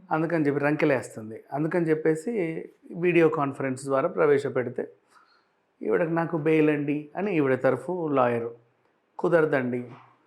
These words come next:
వాళ్ళు "ఎందుకండి?" అని అడిగితే, "ఆ, నీ ఛార్జ్ షీట్ ఎన్ని, ఎనిమిది వేల పేజీల ఛార్జ్ షీట్,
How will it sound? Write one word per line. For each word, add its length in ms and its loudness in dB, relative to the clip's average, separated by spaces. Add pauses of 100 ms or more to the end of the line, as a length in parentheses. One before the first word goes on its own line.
(140)
వాళ్ళు 400 2 (320)
"ఎందుకండి?" 720 2 (120)
అని 140 -8
అడిగితే, 460 -4 (720)
"ఆ, 460 -2 (400)
నీ 540 2
ఛార్జ్ 200 4
షీట్ 260 2
ఎన్ని, 540 0 (840)
ఎనిమిది 360 2
వేల 220 4
పేజీల 380 2
ఛార్జ్ 340 -2
షీట్, 340 -4